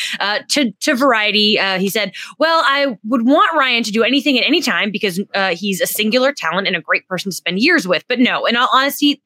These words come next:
there's been no conversations. We've not spoken to him about Secret Wars." I'm honestly kinda surprised, uh, about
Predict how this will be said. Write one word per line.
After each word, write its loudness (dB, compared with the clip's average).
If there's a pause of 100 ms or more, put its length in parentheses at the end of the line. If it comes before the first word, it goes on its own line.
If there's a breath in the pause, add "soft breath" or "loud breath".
there's -2
been -4
no 4
conversations. -2 (260 loud breath)
We've 2
not 2
spoken -4
to -6
him 0
about -2
Secret -4
Wars." -4 (280 loud breath)
I'm 0
honestly 0
kinda 0
surprised, -2
uh, 0
about 0